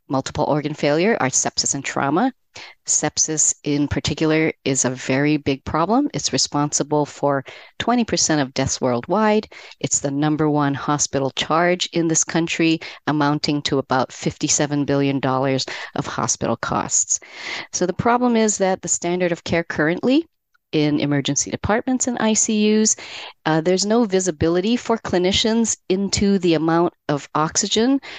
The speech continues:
within organ cells. And so what this prevents doctors from doing is recognizing the problem early enough so that they can treat it early enough to avoid organ failure.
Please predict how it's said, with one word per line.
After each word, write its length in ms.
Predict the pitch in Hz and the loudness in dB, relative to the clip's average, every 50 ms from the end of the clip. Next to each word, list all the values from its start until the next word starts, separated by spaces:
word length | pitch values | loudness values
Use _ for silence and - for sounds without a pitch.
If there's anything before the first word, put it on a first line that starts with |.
| - - - | -12 -4 0
within 360 | 156 160 - - 156 151 - - | 0 0 2 0 0 0 0 0
organ 320 | 131 131 - 160 160 160 | 0 0 0 -2 -2 0
cells. 480 | - - 247 294 294 190 135 135 - - - - - - | 0 2 2 4 2 2 2 0 -2 -6 -8 -10 -14 -8
And 180 | - 147 160 - | -4 -2 0 0
so 160 | - - 160 | 0 0 2
what 180 | 147 151 - - - | 2 0 0 -2 -2
this 320 | - 185 180 - - - - - - _ _ _ - | -2 0 0 0 -2 -2 -6 -10 -20 _ _ _ -4
prevents 460 | - 160 135 147 156 165 - - - | -4 -2 0 0 0 0 0 0 -2
doctors 340 | - 156 160 - - 156 - | 0 -2 -2 -2 -4 -6 -4
from 160 | - 147 147 | -2 -2 -2
doing 380 | 127 139 131 143 156 180 202 - | 0 0 2 2 2 2 0 0
is 260 | - 143 - - 131 | 0 -2 -2 0 0
recognizing 840 | 131 139 - - 160 147 151 151 143 143 143 147 - 165 165 165 | -2 0 0 0 -2 0 0 2 2 2 2 2 2 2 0 0
the 80 | 147 - | 0 -2
problem 460 | - - - 147 139 139 147 147 143 - - | -4 -2 0 0 2 2 2 0 -2 -2 -2
early 300 | 135 143 143 143 151 156 | -2 0 2 2 2 2
enough 380 | 160 170 180 202 220 - - - - - - - | 2 2 2 0 0 -2 -6 -14 -14 -14 -12 -6
so 180 | - - 165 156 | -4 -2 0 0
that 160 | 147 143 - | 0 0 -2
they 100 | - 135 | -2 -4
can 300 | - - - 139 135 131 - - - - - _ _ - | -2 -2 -4 -4 -4 -6 -10 -12 -20 -20 -20 _ _ -6
treat 320 | - - - 147 147 151 | -4 -2 0 0 2 2
it 160 | 165 165 - - | 2 0 0 0
early 240 | 147 147 151 156 156 | 0 2 2 4 4
enough 240 | 151 156 156 - | 2 2 0 -2
to 240 | - - 151 147 139 - - | -2 -2 0 0 0 0 -2
avoid 400 | 143 160 220 247 370 294 - - | -2 2 2 4 4 2 2 0
organ 280 | - 139 139 131 135 135 | -4 -4 -2 -2 -4 -6
failure. 480 | - - 127 127 135 151 175 220 262 | -4 -4 -2 0 2 2 2 2 0